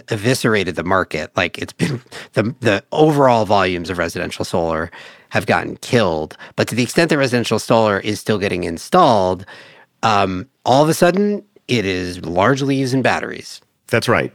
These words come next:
Speaker 2: The, the, the, there's a persistent, cheeky, uh,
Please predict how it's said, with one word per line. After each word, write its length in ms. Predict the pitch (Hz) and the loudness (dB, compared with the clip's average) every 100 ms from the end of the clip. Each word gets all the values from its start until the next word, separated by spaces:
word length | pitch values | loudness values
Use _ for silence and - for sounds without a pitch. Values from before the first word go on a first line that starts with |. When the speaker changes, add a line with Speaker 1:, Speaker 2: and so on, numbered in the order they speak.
| - | -4
Speaker 2:
The, 440 | 98 110 101 104 | 0 2 2 0
the, 180 | 101 113 | 0 0
the, 160 | 90 | 0
there's 300 | 104 104 101 | 2 2 2
a 220 | 101 87 82 | 2 0 -2
persistent, 880 | _ 101 95 127 113 - 95 85 - _ | _ -4 0 0 0 0 -2 -4 -10 _
cheeky, 840 | - 104 95 - 87 78 71 69 _ | -4 -2 -2 -2 -4 -4 -6 -10 _
uh, 440 | 82 69 64 60 | -6 -6 -8 -12